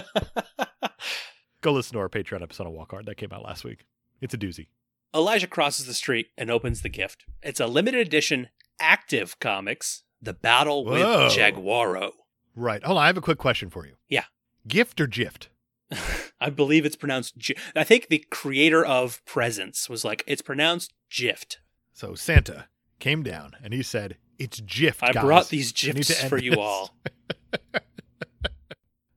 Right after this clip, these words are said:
Speaker 2: Ah, that's what happens when you take the Christ out of Christmas, is you get gifts.
Speaker 1: <laughs> Gi-,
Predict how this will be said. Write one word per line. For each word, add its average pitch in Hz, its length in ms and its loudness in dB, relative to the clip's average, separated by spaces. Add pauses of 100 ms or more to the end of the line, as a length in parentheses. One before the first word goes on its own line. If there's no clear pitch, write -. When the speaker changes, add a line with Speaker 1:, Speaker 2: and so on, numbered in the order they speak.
(120)
Speaker 2:
Ah, 139 440 -4
that's 107 160 -10
what 208 80 2
happens 262 300 2
when 147 100 -2
you 127 40 -2
take 196 260 0
the - 60 -10
Christ - 440 -2
out 147 100 0
of 107 60 -8
Christmas, - 680 -6 (140)
is 101 140 -8
you 117 60 -8
get 135 200 -6
gifts. - 640 -8 (280)
Speaker 1:
<laughs> - 280 -8
Gi-, 139 220 2